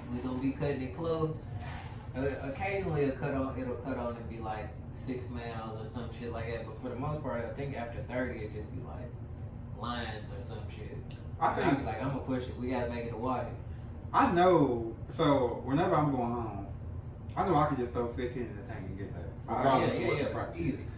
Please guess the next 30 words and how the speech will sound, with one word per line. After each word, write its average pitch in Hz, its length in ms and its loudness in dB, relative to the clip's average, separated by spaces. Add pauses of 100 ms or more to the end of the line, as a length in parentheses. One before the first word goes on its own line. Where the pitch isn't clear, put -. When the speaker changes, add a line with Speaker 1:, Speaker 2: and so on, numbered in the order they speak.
(180)
Speaker 2:
If 147 120 0
I'm 240 160 8
on 202 160 8
half 185 200 8
a 170 100 2
tank, 190 340 2 (680)
I'm 127 180 0
Gucci 123 200 2 (220)
Speaker 1:
Yeah. 127 140 -4
Speaker 2:
to 147 80 4
get 135 260 6
all 127 360 4
the 117 60 0
way 117 80 2
to 107 100 -4
Lex. - 400 -6 (800)
Then 151 380 10
that's 127 160 2
when 131 120 2
I, 123 180 2
then 151 220 6
once 156 140 4
I 139 120 6
get 151 180 4
to 143 40 0
Lex, 123 220 2
I'm 123 140 0
like, 117 180 -2
"All - 80 0
right, - 180 -4